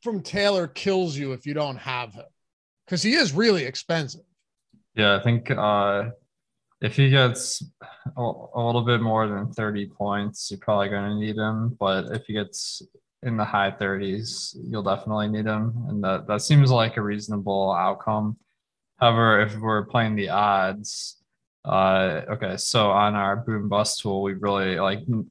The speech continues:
Speaker 2: drill down into the, like, percentage chances that they're gonna be putting up those ceiling performances. So the way we define it is, uh, you gotta get two point four X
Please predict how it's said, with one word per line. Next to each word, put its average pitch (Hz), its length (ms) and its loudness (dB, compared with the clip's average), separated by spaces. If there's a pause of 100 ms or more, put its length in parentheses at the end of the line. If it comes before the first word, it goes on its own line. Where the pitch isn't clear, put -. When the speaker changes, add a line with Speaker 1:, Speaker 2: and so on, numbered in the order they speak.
(240)
Speaker 2:
drill 117 240 2
down 107 320 4
into 113 300 -2
the, 104 120 -2
like, 98 220 -2
percentage 107 540 0
chances 101 580 -4
that 98 240 0
they're 101 100 -4
gonna 98 240 -4
be 101 500 -4 (600)
putting 113 240 4
up 110 180 2
those 104 260 0
ceiling 101 280 -4
performances. 98 1080 -8 (480)
So - 200 -2
the 110 100 2
way 117 200 6
we 127 140 6
define 107 580 0
it 104 340 -4 (100)
is, 101 600 -6
uh, 95 400 2 (500)
you 107 80 -4
gotta 110 280 2
get 101 320 -2
two - 180 -4
point 117 340 0
four 110 480 0
X - 640 -2